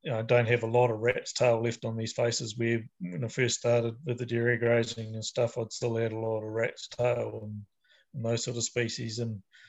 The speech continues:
I'm finding now I'm getting, um, a lot more cocksfoots and those sorts of type, type things coming away. And, um, some of the cocksfoots are actually quite winter active, so I'm getting a fair bit of growth with those sort of,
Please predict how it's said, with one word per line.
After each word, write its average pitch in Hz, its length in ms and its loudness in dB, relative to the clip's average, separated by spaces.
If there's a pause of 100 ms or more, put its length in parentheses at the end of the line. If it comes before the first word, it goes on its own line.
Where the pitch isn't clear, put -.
(300)
I'm 117 140 0
finding 113 380 4
now 117 260 6
I'm 110 120 -4
getting, 110 380 -4 (140)
um, 107 400 -4 (240)
a 131 40 6
lot 123 100 4
more 110 160 -2
cocksfoots - 720 -2
and 110 120 -8
those 117 300 0
sorts - 280 -10
of 120 60 -16
type, 117 200 -2 (400)
type 120 240 -2
things 120 260 -4
coming 117 300 -4
away. 117 340 0 (680)
And, 117 520 2
um, 113 500 4 (400)
some 135 300 6
of 120 60 4
the 113 80 2
cocksfoots - 580 0
are 120 100 6
actually 127 280 4
quite 123 360 2
winter 117 260 0
active, 131 360 2
so 120 320 2 (280)
I'm 123 100 2
getting 127 260 4
a 110 40 0
fair 120 220 4
bit 117 140 2
of 110 100 -4
growth 120 340 6 (320)
with 120 160 -2
those 120 280 4
sort 117 160 -6
of, 113 120 -4